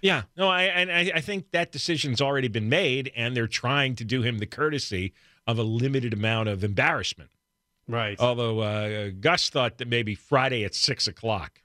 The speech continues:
Speaker 1: or a Friday at six o'clock, uh, buried at the end of a weekly news cycle, and nobody will
Speaker 2: You know,
Speaker 1: notice it.
Speaker 2: and maybe I'm too woke. Isn't that weird to say? But you would think sometimes when you make these ambassadorship appointments,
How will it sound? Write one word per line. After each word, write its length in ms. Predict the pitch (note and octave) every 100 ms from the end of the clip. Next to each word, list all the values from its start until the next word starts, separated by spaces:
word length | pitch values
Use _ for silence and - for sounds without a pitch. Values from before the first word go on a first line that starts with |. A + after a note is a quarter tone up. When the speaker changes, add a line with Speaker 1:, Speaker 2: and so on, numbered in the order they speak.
| -
Speaker 1:
or 140 | C3+
a 180 | C#3 D3+
Friday 420 | C#3+ - A2 G2+ F#2
at 100 | -
six 240 | G#2 -
o'clock, 400 | G2+ G2 F2+ C2+ _ _ _ _ -
uh, 120 | G2
buried 440 | F#2 C#3 C3+ B2
at 120 | A2+ A2+
the 120 | A2
end 140 | A2
of 160 | G#2+ F#2
a 180 | F#2+ G2
weekly 340 | A#2+ A2+ A2
news 240 | G#2+ A#2
cycle, 440 | - F#2 F2+ D#2 D2 _ _ _ _ _ _
and 160 | F#2+ G2+
nobody 300 | A2 G2 G2
will 40 |
Speaker 2:
You 60 | -
know, 80 | A#2
Speaker 1:
notice 240 | G#2+ F#2+
it. 120 | D2 - _
Speaker 2:
and 200 | - B3+
maybe 300 | C#4+ D#4 E4
I'm 220 | C#4 A3
too 180 | - C4+
woke. 600 | F#3+ A#2+ A#2 C4 - - - _ _ _ _
Isn't 140 | A#2 C3
that 160 | B2
weird 200 | A2 B2+
to 80 | B2
say? 320 | - C3 D#3 - _ _ _
But 100 | A#3
you 100 | D4+
would 140 | E4 B3+
think 220 | C4 -
sometimes 460 | A#3 G#3+ G#3 F#3
when 100 | D#3+
you 60 | E3
make 220 | D#3+ E3+
these 180 | D#3 C#3
ambassadorship 760 | C3+ C3+ D3 E3 C#3+ C3 C3+ -
appointments, 600 | A2 D#3+ F3+ B2+ -